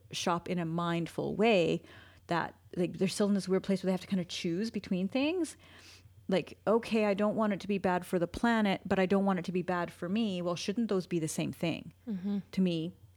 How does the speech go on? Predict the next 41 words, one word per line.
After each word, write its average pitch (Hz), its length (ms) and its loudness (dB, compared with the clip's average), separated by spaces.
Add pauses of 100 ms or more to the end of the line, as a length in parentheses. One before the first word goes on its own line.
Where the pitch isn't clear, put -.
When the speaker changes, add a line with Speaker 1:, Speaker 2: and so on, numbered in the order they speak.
Speaker 1:
if 180 160 -2
there 175 240 2
is 165 340 2 (180)
something 185 440 -2
in 190 140 2
it 175 100 -2
that's 165 160 -6
bad 175 240 -2
for 175 100 -8
the 156 80 -4
planet 185 640 -4 (600)
or 170 100 -2
creating 180 440 -2
pollution 185 480 0
or 151 60 -2
toxicity, 175 840 0 (640)
in 202 200 4
turn, 190 720 0 (380)
it's 190 220 -2
still, 180 520 -2 (1080)
like, 180 160 -2
a 185 60 -2
problem. 240 460 0
It's 180 120 -4
still 190 160 2
a 180 40 4
Speaker 2:
Yeah. 180 60 -4
Speaker 1:
problem. 190 240 0
So 185 100 0
the 170 80 -2
two 220 200 -2
need, 175 200 0 (380)
need 190 240 2
to 185 100 -6
be 151 160 -2
the - 120 -4
same - 200 -6
thing, 160 280 -2
but 147 120 -2 (260)
they - 140 0
are, 160 440 0